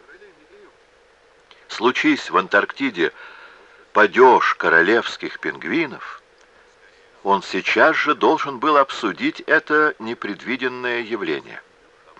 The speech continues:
Ну а если бы кто-нибудь захворал в Конституционном суде, или обанкротился банк "Гермес", или эротика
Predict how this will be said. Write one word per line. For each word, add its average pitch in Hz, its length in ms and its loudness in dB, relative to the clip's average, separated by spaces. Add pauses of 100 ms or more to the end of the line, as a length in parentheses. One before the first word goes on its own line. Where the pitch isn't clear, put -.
(1080)
Ну 101 140 2
а 92 60 2
если 95 300 0
бы 92 140 4
кто-нибудь 92 580 0 (420)
захворал 87 720 4
в - 120 -4
Конституционном 87 1080 -2
суде, 95 680 -2 (1160)
или 95 200 2
обанкротился 98 1040 4
банк 104 540 2
"Гермес", 82 960 -4 (720)
или 95 420 0
эротика 98 1040 2